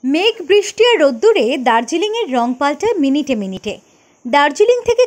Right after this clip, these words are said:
কয়েকশো মাইল দূরে শহর কলকাতা। রাজনীতির বহু উত্থান পতন দেখেছে মিছিল নগরী, সাক্ষী বহু দলবদলের ইতিহাসের। তা রাজনৈতিক দলবদলই হোক বা মোহনবাগান ইস্ট বেঙ্গলের। এবার এই শহর দেখল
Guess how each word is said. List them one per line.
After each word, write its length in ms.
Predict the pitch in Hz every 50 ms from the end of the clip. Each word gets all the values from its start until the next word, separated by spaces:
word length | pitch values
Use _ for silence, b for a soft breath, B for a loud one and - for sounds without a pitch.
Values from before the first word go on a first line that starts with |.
| 494
কয়েকশো 420 | - 269 247 247 247 - - - 403
মাইল 260 | 381 403 403 403 302
দূরে 320 | 254 285 247 302 392 453 440
শহর 440 | - - - 254 233 196 - 247 226
কলকাতা। 540 | - - 190 247 - - 185 185 - 165 - _ b b b b b b b b b b
রাজনীতির 760 | 233 262 294 330 339 - - 440 494 480 - - - 277
বহু 320 | 233 247 269 247 359 440 - -
উত্থান 400 | - 330 - - - - 427 440 415
পতন 360 | - 339 349 349 392 392 370
দেখেছে 540 | 262 277 262 - - 392 - - 277 214 226
মিছিল 560 | 247 247 247 262 277 285 - - 330 294 233
নগরী, 380 | 220 208 196 185 196 190 196 175 - _ _ _ _ _ b b b b b b b
সাক্ষী 460 | b - - 392 349 359 - - 403
বহু 300 | 320 311 330 302 330 415
দলবদলের 680 | 269 240 247 247 294 285 285 381 - 392 381 349 403 302
ইতিহাসের। 600 | 285 - - 349 349 349 392 349 - - 247 180 - _ _ b b b b b b b
তা 140 | - 320 277
রাজনৈতিক 680 | 262 240 240 240 226 240 302 370 392 403 427 453 359
দলবদলই 520 | 339 370 370 349 285 359 359 359 320 359 339
হোক 360 | - - 403 359 254 240 - -
বা 220 | 226 226 277 269
মোহনবাগান 800 | 247 233 233 247 269 240 277 339 359 339 330 339 330 339 349 320 254 -
ইস্ট 260 | 254 254 240 - - -
বেঙ্গলের। 400 | 214 196 190 190 190 190 190 190 - _ b b b b b b b b b
এবার 280 | - 359 403 494 494 480
এই 120 | 480 480
শহর 420 | - - - 392 359 311 330 403 311
দেখল 360 | 269 359 - - 330 392